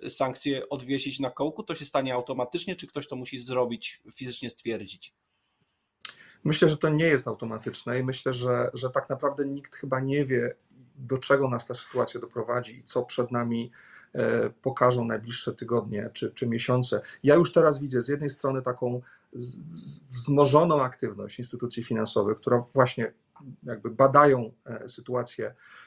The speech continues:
Speaker 2: e, powiązań właścicielskich swoich, swoich klientów. Z drugiej strony mogę państwu powiedzieć, że ci, którzy mają, e, z Rosji,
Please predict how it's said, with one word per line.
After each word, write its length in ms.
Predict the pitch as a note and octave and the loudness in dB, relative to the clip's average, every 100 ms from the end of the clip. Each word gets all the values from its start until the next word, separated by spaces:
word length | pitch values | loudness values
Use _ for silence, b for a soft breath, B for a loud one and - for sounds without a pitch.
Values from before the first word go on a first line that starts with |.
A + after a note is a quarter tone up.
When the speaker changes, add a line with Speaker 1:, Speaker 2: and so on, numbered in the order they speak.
| _ | _
Speaker 2:
e, 400 | A#2 A2 A2 G#2+ | -6 -4 -2 -4
powiązań 440 | - B2 C3+ B2+ B2 | -4 0 2 2 -2
właścicielskich 560 | A#2+ - B2 A#2+ A#2+ | -4 -4 -6 -6 -10
swoich, 260 | - A#2+ A#2 - B2+ | -6 -4 -4 -8 -10
swoich 280 | - - A#2+ | -6 -4 -4
klientów. 420 | - A2+ G#2 C3+ - B - | -2 -2 0 -2 -2 B -4
Z 60 | |
drugiej 240 | C3+ F#3 G3 | 4 4 4
strony 280 | - D3+ C#3 | 4 2 2
mogę 200 | C#3+ D3 | 0 0
państwu 260 | C#3+ D3+ | -2 -2
powiedzieć, 360 | - C#3 D3 C3+ | 2 2 2 0
że 100 | C3+ | -2
ci, 180 | - D3 | -2 -4
którzy 400 | D3 C3+ C#3 C3+ B _ | 0 4 4 2 B _
mają, 600 | B2+ C#3 D#3 C3+ B2+ B2+ - | 0 2 2 0 -4 -10 -8
e, 200 | A#2 - | -8 -8
z 140 | A#2+ | -4
Rosji, 600 | C3+ D3+ - - G#2+ G2+ | 0 0 -2 -10 -12 -12